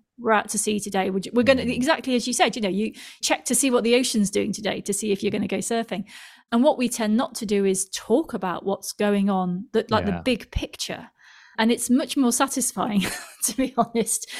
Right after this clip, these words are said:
Speaker 1: because it, instead of, instead of it being this randomness, you can actually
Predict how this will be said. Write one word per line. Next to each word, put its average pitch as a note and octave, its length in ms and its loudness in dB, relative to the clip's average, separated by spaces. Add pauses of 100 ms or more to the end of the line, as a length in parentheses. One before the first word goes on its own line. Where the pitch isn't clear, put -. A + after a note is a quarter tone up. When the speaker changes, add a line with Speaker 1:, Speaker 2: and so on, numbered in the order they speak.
(160)
Speaker 1:
because B3+ 240 6
it, C4+ 120 0
instead C4+ 400 0
of, C4+ 140 2
instead C4+ 300 2
of B3+ 80 0
it A#3+ 100 2
being A#3 220 4
this A3 160 0
randomness, A#3+ 640 0
you A3 100 -2
can A3+ 140 -2
actually A3 520 -2